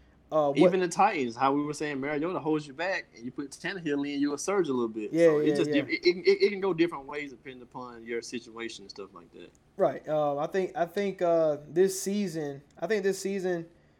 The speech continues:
Speaker 1: you can kinda see the writing on the walls for most teams. Um, I would say, like, um, j-, just to give out the division, like, an A F C East. Um, you know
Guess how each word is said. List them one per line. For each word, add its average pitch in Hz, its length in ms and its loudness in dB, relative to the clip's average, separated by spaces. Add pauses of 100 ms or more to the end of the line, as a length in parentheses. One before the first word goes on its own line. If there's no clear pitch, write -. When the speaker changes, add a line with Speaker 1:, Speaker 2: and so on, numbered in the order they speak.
(120)
Speaker 1:
you 185 120 -4
can 180 120 -4
kinda 175 300 2
see 175 460 -2 (340)
the 143 80 0
writing 170 220 6
on 160 80 2
the 147 60 -2
walls 151 340 6
for 143 60 -10
most 147 280 -4
teams. 165 400 -4 (400)
Um, 131 580 2
I 151 100 4
would 165 140 4
say, 165 320 4
like, 151 320 2
um, 139 540 2 (800)
j-, 160 100 -16
just 170 180 -2
to 165 60 -4
give 170 160 6
out 151 320 4
the 151 80 0
division, 143 400 0
like, 135 100 -6
an 131 100 -8
A 165 160 6
F 160 60 4
C 160 120 -6
East. 147 440 -8 (540)
Um, 135 380 0
you 202 80 -4
know 170 280 6